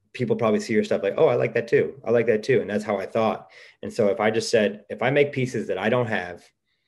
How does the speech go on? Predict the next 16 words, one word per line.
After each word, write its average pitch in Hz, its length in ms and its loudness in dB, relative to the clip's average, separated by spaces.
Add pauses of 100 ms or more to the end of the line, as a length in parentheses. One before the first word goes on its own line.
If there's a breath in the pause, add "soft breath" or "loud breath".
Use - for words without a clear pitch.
(140)
that 101 100 -2
I 104 120 -2
think 110 220 -4
are 95 80 0
cool, 95 360 -6
other 98 160 -6
people 85 260 -10
will - 120 -10
buy 65 140 -12
'em." 65 100 -18 (760)
And 95 180 -10
I've 98 120 -6
been 117 120 0
lucky 127 240 -2
so - 200 -12
far. - 260 -16